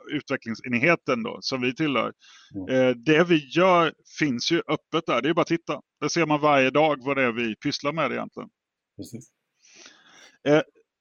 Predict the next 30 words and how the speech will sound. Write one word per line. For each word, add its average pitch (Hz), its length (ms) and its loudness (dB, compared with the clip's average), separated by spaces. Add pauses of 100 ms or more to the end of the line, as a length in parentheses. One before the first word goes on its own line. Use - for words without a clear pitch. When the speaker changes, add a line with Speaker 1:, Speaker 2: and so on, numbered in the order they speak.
(220)
Speaker 1:
och 165 140 2
tiden 175 340 6
går 220 100 6
ju 196 40 0
fort 196 340 0
när 208 80 0
man 196 260 2
kastar 185 340 0
sig 175 120 0
i 170 40 2
vattnet. 143 420 0
Och 151 60 0
det 165 60 4
var 202 100 6
lite 196 180 -2
kallt 165 580 0
och 151 60 -6
det 156 80 4
var 156 100 2
ganska 156 400 0
djupt 147 440 -6
så 143 80 -6
vi 139 60 -6
slog 143 320 -4
oss 156 120 -2
inte. 151 280 -4 (300)
Eh, 131 400 4
men 147 120 4
vi, 156 260 4
vi, 156 300 2